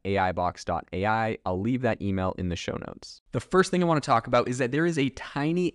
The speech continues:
island called Tiny Anguilla, and this island is a small Caribbean island, and it is profiting massively from everything we're seeing in A I today, and that is because of the internet domain ending in dot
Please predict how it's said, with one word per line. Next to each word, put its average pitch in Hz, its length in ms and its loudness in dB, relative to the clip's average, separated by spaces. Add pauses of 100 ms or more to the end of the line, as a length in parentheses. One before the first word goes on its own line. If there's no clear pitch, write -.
island 110 600 0
called 107 420 2 (160)
Tiny 131 400 0
Anguilla, 117 640 -2 (260)
and 123 180 -2
this 175 300 0 (380)
island 120 500 2
is 107 100 0
a 104 80 2
small 135 340 0
Caribbean 131 440 -2
island, 113 520 0
and 123 120 2
it 135 80 0
is 135 80 2
profiting 127 680 2
massively 107 800 2
from 101 220 0
everything 110 380 2
we're 104 100 2
seeing 101 280 2
in 101 220 0
A 123 140 2
I 151 140 6
today, 101 300 0
and 127 140 0
that 139 180 2
is 139 140 -4
because 117 540 -2 (180)
of 107 160 -6 (160)
the 110 220 -2
internet 135 500 2
domain 113 680 2
ending 113 320 2
in 104 140 2
dot 101 200 4